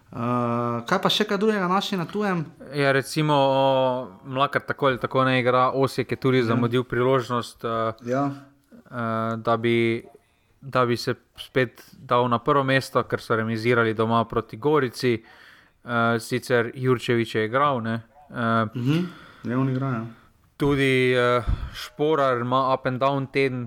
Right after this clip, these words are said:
Speaker 2: eh, recimo pri porazu med tednom osmega.
Speaker 1: Mhm.
Speaker 2: Eh, osmega je bil, eh, udeležen, eh, v šestdeset minut, potem pa ni bil niti v ekipi na, eh, zdaj, eh,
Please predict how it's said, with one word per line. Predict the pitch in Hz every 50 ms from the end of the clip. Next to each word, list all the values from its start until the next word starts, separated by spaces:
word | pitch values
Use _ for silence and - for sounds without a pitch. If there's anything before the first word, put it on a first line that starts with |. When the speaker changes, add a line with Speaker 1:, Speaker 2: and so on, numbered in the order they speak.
| 113 -
Speaker 2:
eh, | - - 120 120 120 117 117 117 117 117 117 117 117 117 117 117 117 117
recimo | 113 110 - - - 127 123 120 113
pri | - - 120 120 113
porazu | - 123 120 120 120 123 117 110 117 113 110 110 110 110 110 110 113 123
med | 131 131 127 123 123 -
tednom | - 131 123 120 120 113 110 110 107 - - _ _ _ _ - - -
osmega. | - 120 117 - - - 113 127 175 196
Speaker 1:
Mhm. | 208 196 - - _ _ _ _ _ _ -
Speaker 2:
Eh, | - 123 120 117 117 117 117 113 110 - - - - - - - - - - - - - -
osmega | - 123 123 120 - - 120 117 110 113
je | 113 113 110
bil, | 110 117 120 120 120 120 117
eh, | 117 120 -
udeležen, | - 131 120 117 120 117 120 120 120 113 120 117 113 110 110
eh, | 113 113 113 113 113 113 113 113 117 127 -
v | _ - 120
šestdeset | - - 135 127 123 - 120 - -
minut, | 135 135 151 160 156 151
potem | - - - - 123 117
pa | 117 123
ni | 120 120
bil | 117 120 117
niti | 117 113 - 123
v | 107 113
ekipi | - - 160 143 - 139
na, | 127 123 123 120 120
eh, | 117 - 117 127 127 123 123 120 120 120 120 117 117
zdaj, | 113 123 123 123 127 123
eh, | 120 120